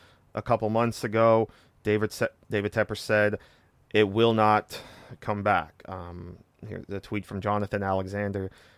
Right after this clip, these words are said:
"Doesn't seem David Tepper will be bringing the Jerry Richardson statue back.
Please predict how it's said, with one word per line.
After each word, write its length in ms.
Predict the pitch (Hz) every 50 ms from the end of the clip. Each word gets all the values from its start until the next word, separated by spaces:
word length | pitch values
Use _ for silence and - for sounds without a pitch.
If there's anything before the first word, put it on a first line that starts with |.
| _ -
"Doesn't 320 | - 120 127 120 131 123
seem 280 | - - 131 123 120 113
David 280 | 107 113 117 107 107
Tepper 340 | - - 117 113 - 113 107
will 120 | 98 101 95
be 100 | 107 104
bringing 340 | 90 - 107 104 107 104
the 80 | 101 98
Jerry 320 | 92 101 104 104 104 104
Richardson 520 | 101 98 104 101 - 107 92 - - 101 92
statue 520 | - - - 101 95 95 - - - 95
back. 420 | 101 95 95 87 80 - - -